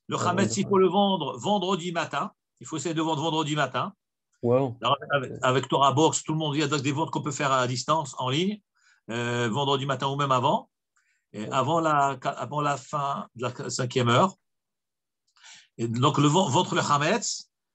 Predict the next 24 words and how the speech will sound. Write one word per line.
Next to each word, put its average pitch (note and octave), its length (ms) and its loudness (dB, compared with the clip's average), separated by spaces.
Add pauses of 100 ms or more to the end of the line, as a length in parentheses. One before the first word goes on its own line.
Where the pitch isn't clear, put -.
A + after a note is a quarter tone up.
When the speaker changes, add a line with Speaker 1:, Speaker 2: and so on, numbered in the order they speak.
(200)
Speaker 1:
euh, A#2 80 -6
par D#3+ 220 0
procuration F3+ 720 0
à C3+ 80 4
un B2+ 80 2
rave, C#3 400 2 (800)
et B2+ 80 -2
vous C3+ 140 -2
donnez F3 240 -2
donc D3+ 160 -6
les D#3+ 140 -2
lieux E3 160 0
précis, - 500 -6
et E3 100 -4
fermez G3+ 520 0
cet G3+ 200 -2
endroit F3+ 360 2
à D#3+ 80 0
clé G3+ 300 -2
qu'on, F#3+ 160 0
qu'on - 220 -14
puisse - 180 -10
pas G#3 120 -2
rentrer. D#3 440 -6